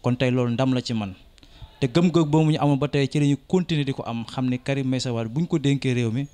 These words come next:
incha allah rabbi am nañ yaakaar réew mi développé. Donc kon ëllëgam dafa leer naññ. Ndokk bi nga xamante ne tey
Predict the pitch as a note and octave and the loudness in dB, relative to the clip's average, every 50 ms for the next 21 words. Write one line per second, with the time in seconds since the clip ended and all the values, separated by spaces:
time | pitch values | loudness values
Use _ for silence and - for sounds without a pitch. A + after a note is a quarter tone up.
0 | - - D#3+ E3+ D#3+ - - D#3 D3 D3+ C#3+ C3+ C3+ A#2 - A#2+ B2 B2+ C3 B2+ | -2 0 0 2 2 2 2 2 2 2 2 0 -2 -2 -4 -2 -2 0 0 2
1 | B2 C3 C3+ C3+ - C3 A#2+ B2 - - - - - - - - - A2 A#2+ B2+ | 2 2 0 0 0 0 -2 -2 -4 -6 -14 -20 -20 -20 -20 -12 -4 0 2 2
2 | B2+ A#2+ A#2+ A2+ A2+ A2 A2+ A2 G#2+ - G#2 F#2 A2 - - - _ _ - - | 4 2 0 -2 -2 -2 -2 -4 -4 -6 -8 -10 -10 -12 -18 -20 _ _ -20 -20
3 | - - - - - G#2 A2 C#3+ D#3 D#3 D#3 - C#3+ C#3+ F#3 A3 A3+ - _ _ | -20 -20 -20 -20 -6 0 2 2 2 2 2 2 2 2 2 0 -2 -6 _ _
4 | - - - - - - - - - _ E3 F3+ - - C3 C3+ C#3+ F#3+ G#3+ - | -16 -16 -16 -16 -16 -20 -20 -20 -2 _ 4 4 4 4 4 2 2 2 0 -4
5 | - - - - - - B2 - C3+ C3 C3 B2 A#2 A#2+ A#2+ B2+ C3 C#3 C3+ A#2+ | -10 -18 -20 -10 -6 -6 -2 0 0 0 0 0 0 0 2 2 4 4 2 2
6 | G2+ F2+ - - - - _ _ - - - - - - - - - _ - - | 0 -4 -10 -16 -20 -20 _ _ -20 -20 -20 -20 -20 -20 -20 -20 -20 _ -20 -20
7 | - - - - - - B2 C3+ D3 E3+ - - - D#3+ C#3+ D#3 D#3+ F3 E3 D#3 | -20 -20 -20 -12 -6 0 2 4 4 4 2 2 -2 0 2 2 4 4 4 4
8 | E3 D#3 D#3 D3 D#3 C#3 C3+ C3+ - - C#3+ C3 A#2 G2+ | 4 2 2 2 0 0 0 -2 0 0 0 2 2 -2